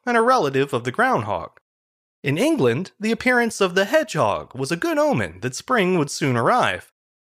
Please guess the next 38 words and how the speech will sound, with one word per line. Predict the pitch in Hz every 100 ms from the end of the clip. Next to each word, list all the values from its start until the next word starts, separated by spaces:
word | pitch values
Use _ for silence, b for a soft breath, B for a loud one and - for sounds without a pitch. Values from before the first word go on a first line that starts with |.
| -
And | 226
in | 208 185
Germany, | 240 320 196 110 104 127 b b
the | 196
badger | 196 320 320 240 - 95 - -
became | 170 214 190
the | 180
people's | - 254 214 185 175
herald | - 269 139 120 123
of | 135
spring. | - 294 240 101 - _ _ _ _ _ _ _ _ -
In | 240
all | 277 370
of | 330
these | 220 175 -
cases, | 226 294 - 92 - - _ _
people | 311 320 311
believed | 208 143 156 220 -
that | 123 131
if | 139
the | -
day | 113 190 190
was | 127 120
sunny | - 262 165 180 240 -
and | 123
the | 123
animal | 190 160 139
saw | - 190 127
its | 117
shadow, | - 320 208 113 107 - _ -
it | 277
meant | 254 262
another | 240 190 196
forty | 202 - 135 151 143
days | 139 135 123
of | 127 117
winter | 151 127 120
weather. | 131 247 117 87 -